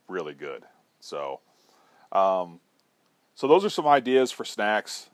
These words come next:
some ideas that will help get you through the days, uh, when you need something.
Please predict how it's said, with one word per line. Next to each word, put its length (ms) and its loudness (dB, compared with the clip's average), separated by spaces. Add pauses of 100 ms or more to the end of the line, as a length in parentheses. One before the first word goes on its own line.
some 300 -14
ideas 420 -2
that 180 -4
will 300 -2 (320)
help 340 4
get 300 -10
you 100 -14
through 640 -6 (1120)
the 100 -12
days, 760 -6 (460)
uh, 260 -12 (160)
when 220 -12
you 180 -14
need 560 -14
something. 540 -10